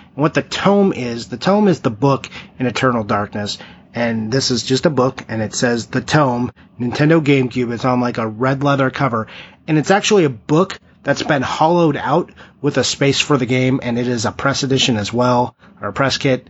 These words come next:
And it is super awesome, and I lost an eBay fight for it several years ago now, and haven't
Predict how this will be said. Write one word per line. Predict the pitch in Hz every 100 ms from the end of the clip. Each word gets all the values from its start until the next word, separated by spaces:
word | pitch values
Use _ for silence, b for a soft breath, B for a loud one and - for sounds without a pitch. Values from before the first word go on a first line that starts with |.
| B _ _ -
And | 135 160
it |
is | 143 117
super | - 170 - 143
awesome, | 139 131 151 143 -
and | 123 104
I | 131 143 139 131 107 _ _ _ _
lost | 120 131 143 -
an | 127
eBay | 139 143 147
fight | 139 139 147 - _
for | - 156 156 156
it | - _ _ _ _ _ _ _
several | - 151 135 143
years | 135 143 143
ago | 143 147
now, | 147 147 143 - _ _ -
and | 127 117
haven't | 131 135